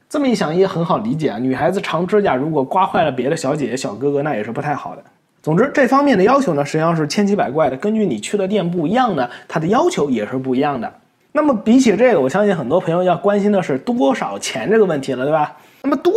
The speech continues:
少钱的话呢，我上网看了一下，大部分的价格呢，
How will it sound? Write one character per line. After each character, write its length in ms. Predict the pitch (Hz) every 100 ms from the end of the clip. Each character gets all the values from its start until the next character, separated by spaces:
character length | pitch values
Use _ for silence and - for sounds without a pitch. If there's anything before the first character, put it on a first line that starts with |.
| 494 -
少 160 | -
钱 320 | - - -
的 80 | 214
话 200 | 254 240
呢， 200 | 175 147 - - -
我 240 | 156 139
上 260 | - 233 170
网 120 | 120
看 260 | - 277
了 100 | 175
一 40 | 131
下， 200 | 143 156
大 300 | 175 311 233
部 80 | 190
分 100 | 208
的 120 | 196
价 260 | 240 202
格 160 | 151 135
呢， 240 | 143 135